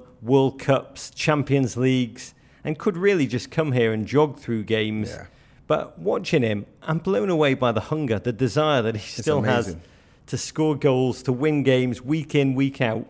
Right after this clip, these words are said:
Speaker 1: How do you understand it? What, what is it that still drives him?
Speaker 2: Yeah, that's, I think that's just a, a mentality he must have had as a kid. Because when he first came out, I did think, you know, I don't, I don't think this guy will, will work for the team. I don't think if he sc-, I didn't think he would celebrate if he scored.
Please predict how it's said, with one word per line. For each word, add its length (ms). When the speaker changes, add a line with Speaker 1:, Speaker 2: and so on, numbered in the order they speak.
Speaker 1:
How 180
do 140
you 80
understand 500
it? 120
What, 220
what 240
is 120
it 80
that 160
still 320
drives 400
him? 180
Speaker 2:
Yeah, 300
that's, 400
I 60
think 200
that's 180
just 200
a, 240
a 40
mentality 840
he 160
must 300
have 100
had 320
as 160
a 60
kid. 320
Because 240
when 100
he 80
first 280
came 240
out, 160
I 80
did 260
think, 380
you 80
know, 100
I 160
don't, 180
I 60
don't 160
think 220
this 120
guy 140
will, 340
will 100
work 280
for 120
the 60
team. 340
I 40
don't 160
think 240
if 120
he 80
sc-, 160
I 100
didn't 140
think 160
he 60
would 100
celebrate 400
if 80
he 80
scored. 380